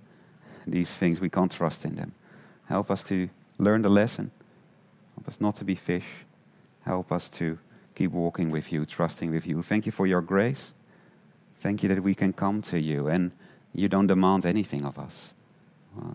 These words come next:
Father, thank you that you don't give security in exchange for freedom.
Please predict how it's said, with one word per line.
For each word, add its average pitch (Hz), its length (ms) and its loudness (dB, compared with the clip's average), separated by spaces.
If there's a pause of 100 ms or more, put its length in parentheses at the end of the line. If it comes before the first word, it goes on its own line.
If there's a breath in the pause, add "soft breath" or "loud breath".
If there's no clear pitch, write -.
(120)
Father, 90 240 -2
thank 90 300 -2
you 87 60 -2
that 82 200 -4
you 90 60 0
don't 82 400 0 (300 loud breath)
give 82 180 -2
security 90 840 0 (140)
in - 100 -6
exchange 90 380 -2
for - 100 -8
freedom. 90 520 0